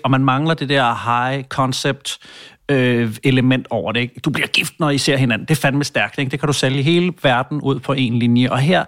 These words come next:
der er det ikke helt så stærkt. Så jeg tror godt, de vil ligesom tvinge os til, at vi får, vi får simpelthen afslutningen med på eksperimentet. De kalder det også et, et, et datingprogram, hvor de kalder det et eksperiment, ikke? Så det er jo ikke, øh, reality.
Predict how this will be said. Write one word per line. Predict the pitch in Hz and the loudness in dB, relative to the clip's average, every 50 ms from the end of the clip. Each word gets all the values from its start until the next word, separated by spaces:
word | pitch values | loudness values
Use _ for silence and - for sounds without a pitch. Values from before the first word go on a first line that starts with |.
| - - - - - - _ _ - | -6 -16 -20 -20 -20 -20 _ _ -8
der | 156 | -6
er | 151 | -4
det | 156 | -2
ikke | 170 160 - | -2 -2 -2
helt | - 170 - - | -4 -4 -4 -2
så | - 151 | -2 -2
stærkt. | 143 - - 131 135 135 - - - - | -2 0 0 0 0 -2 -6 -10 -10 -8
Så | - - 147 | -2 0 0
jeg | 139 | 0
tror | - - 185 | 2 0 0
godt, | - 180 170 - | 0 -2 -2 -2
de | 185 160 | -4 -4
vil | 147 135 | -2 -2
ligesom | 151 147 - 160 151 135 - - _ | -2 0 0 0 0 0 -2 -6 _
tvinge | - - - 151 143 165 175 180 - | -4 0 2 2 2 2 2 2 0
os | 147 139 | -2 -4
til, | - - - 127 | -2 -2 -2 -2
at | - 127 | -2 0
vi | 131 120 | -2 0
får, | - 131 113 - - | 0 -2 -2 -4 -6
vi | 120 123 110 | -6 -6 -4
får | - - | -4 -4
simpelthen | 104 - 160 127 127 147 139 131 - - | -4 -2 -2 2 2 2 2 0 0 0
afslutningen | 123 127 120 - - 135 123 131 123 120 | 0 0 0 -4 -10 -6 -4 0 2 2
med | 120 120 120 127 131 - | 2 2 2 0 -2 -2
på | - 139 127 - - _ | -2 -2 -2 -2 -4 _
eksperimentet. | 135 - - - 123 110 107 107 101 - - - - | -6 -6 -4 -4 -2 -2 -2 -2 -4 -4 -6 -6 -6
De | - | 0
kalder | - 143 135 143 | 0 0 0 2
det | 135 127 | 0 0
også | 127 - - - - | 0 -2 -6 -10 -8
et, | - 131 - - - | -8 -8 -4 -2 -2
et, | 135 110 - _ - 101 | -2 -2 -4 _ -8 -6
et | 110 101 123 113 | -4 -4 -2 0
datingprogram, | - 135 135 131 131 123 120 113 | 0 0 2 2 2 2 2 0
hvor | 120 | 0
de | 117 - | -4 -4
kalder | - 123 110 110 | -4 -4 -4 -4
det | - | -6
et | |
eksperiment, | 113 - - - 110 104 107 101 113 | -6 -8 -4 -4 -2 -2 -2 -2 -4
ikke? | 120 110 | -6 -6
Så | - | -4
det | 113 107 | -4 -2
er | |
jo | 113 | -2
ikke, | 117 117 131 120 | 0 0 0 0
øh, | 113 110 | 0 -2
reality. | 113 113 107 - - - 117 | -4 -6 -10 -12 -14 -6 -2